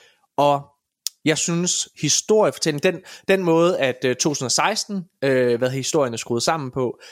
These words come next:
det er sådan Kaptajn Quark, øh, eller fuck han hedder, som sidder og, øh,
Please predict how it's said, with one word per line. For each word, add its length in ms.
det 120
er 40
sådan 460
Kaptajn 440
Quark, 220
øh, 360
eller 140
fuck 220
han 100
hedder, 280
som 200
sidder 340
og, 500
øh, 160